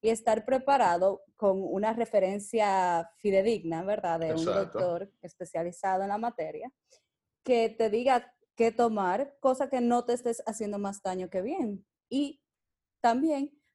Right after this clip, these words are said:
Speaker 1: aprender a no, no siempre tener que pasar consejos. O sea, a veces el mejor consejo es buscar ayuda. No,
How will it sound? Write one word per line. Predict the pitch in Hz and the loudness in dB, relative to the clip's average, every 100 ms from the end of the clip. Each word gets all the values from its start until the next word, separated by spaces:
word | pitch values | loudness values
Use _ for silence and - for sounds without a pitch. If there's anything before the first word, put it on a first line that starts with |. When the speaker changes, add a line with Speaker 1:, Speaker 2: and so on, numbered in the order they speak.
| - | -6
Speaker 1:
aprender | 208 208 220 254 226 | -4 -2 -2 0 0
a | 208 | 0
no, | 202 | -2
no | 226 226 233 | -4 0 0
siempre | 247 - 254 226 202 | -2 -4 -4 -2 -4
tener | 202 196 190 196 | -4 -2 -2 -2
que | 226 | -4
pasar | - 214 - 196 202 | -2 -4 0 -4 0
consejos. | 202 214 - 156 175 175 | -2 0 -6 -6 -6 -8
O | |
sea, | - 185 175 175 | -4 0 0 -2
a | 175 190 | -2 0
veces | 185 202 | 2 2
el | 262 | 2
mejor | 247 226 226 240 | 0 2 0 0
consejo | 247 240 233 233 | -4 -2 -2 2
es | 220 220 202 | 2 2 -2
buscar | 208 214 214 - 208 - - | -8 -6 -6 -2 -2 -2 -4
ayuda. | 196 165 165 - - _ _ _ _ - | -6 -6 -6 -10 -14 _ _ _ _ -8
No, | 190 202 226 | 0 4 4